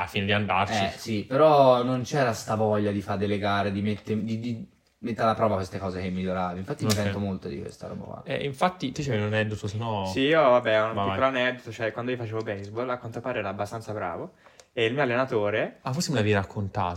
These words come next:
Speaker 3: Sì, il
Speaker 1: forse.
Speaker 3: mio allenatore mi voleva mandare in prima squadra, comunque a giocare a livelli abbastanza alti,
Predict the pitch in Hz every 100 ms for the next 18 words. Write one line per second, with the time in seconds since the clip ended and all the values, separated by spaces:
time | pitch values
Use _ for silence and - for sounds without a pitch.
0 | 110 120 117 127 123 131 170 160 151 175
1 | 180 180 180 139 131 127 127 131 131 123
2 | 123 117 113 - 98 104 101 95 104 101
3 | 101 104 101 95 98 101 98 98 95 107
4 | 101 104 - 92 80 69 - 180